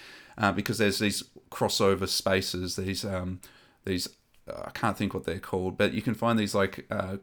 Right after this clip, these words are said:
corpses that you interact with and transport you back into the world of the living. So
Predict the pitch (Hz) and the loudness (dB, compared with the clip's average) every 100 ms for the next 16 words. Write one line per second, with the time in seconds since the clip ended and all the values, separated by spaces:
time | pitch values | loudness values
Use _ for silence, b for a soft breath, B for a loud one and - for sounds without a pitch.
0 | - - 107 101 - 92 92 - - 104 | -4 2 4 4 -2 -2 -2 -2 -2 2
1 | 104 95 - 107 - 131 107 92 - 98 | 2 2 2 2 4 2 2 -2 -2 -4
2 | 92 - 95 101 98 101 - 95 - 95 | -4 -4 -4 -4 -4 -6 -6 -6 -8 -8
3 | 95 95 92 - 95 92 95 98 104 101 | -6 -6 -8 -8 -6 -6 -4 -4 0 0